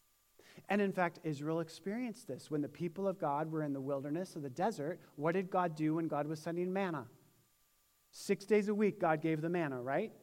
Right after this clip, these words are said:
Came in the morning, that's what they were supposed to eat. Looked like marshmallow fluff. And what they do on Saturdays, or excuse me, on Fridays in their culture, this,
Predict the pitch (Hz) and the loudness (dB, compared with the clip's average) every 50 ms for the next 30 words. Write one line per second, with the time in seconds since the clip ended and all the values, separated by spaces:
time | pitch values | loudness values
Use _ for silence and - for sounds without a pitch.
0 | - - - - - 160 165 185 190 196 202 196 185 185 190 208 214 214 175 160 | -20 -20 -14 -4 -2 0 2 2 2 2 4 4 4 4 4 4 2 2 0 0
1 | 147 - 175 160 175 175 170 170 - 196 190 190 190 - 196 170 185 196 190 160 | -2 -2 -2 2 2 2 2 2 2 2 2 2 2 -4 -10 -4 -2 0 0 0
2 | - - - 147 143 - 160 160 160 160 151 165 175 160 - 196 196 196 185 - | -2 -4 -6 -8 -6 0 0 0 2 2 2 0 0 0 0 2 2 2 2 2
3 | - 202 180 120 - - - - - _ _ _ _ _ _ _ _ _ _ _ | 4 4 4 4 2 -6 -18 -20 -20 _ _ _ _ _ _ _ _ _ _ _
4 | _ _ _ _ _ - 160 160 170 165 170 170 - - 165 175 180 156 170 190 | _ _ _ _ _ -2 0 0 2 2 0 -2 -2 0 2 2 2 2 2 2
5 | 196 196 196 185 - - 196 190 202 214 220 226 240 247 226 - - - 175 165 | 4 4 4 2 2 2 4 4 4 2 2 0 -2 -2 -4 -8 -8 0 2 2
6 | 165 156 - 185 175 170 160 151 - - 175 160 170 185 202 196 190 185 175 180 | 2 2 0 -2 0 0 0 0 2 2 4 4 6 4 4 2 2 0 -2 -2
7 | 190 - 214 233 233 - 262 262 247 208 247 240 - - | -2 0 -2 -4 -4 -4 -8 -8 -6 -6 -8 -10 -10 -12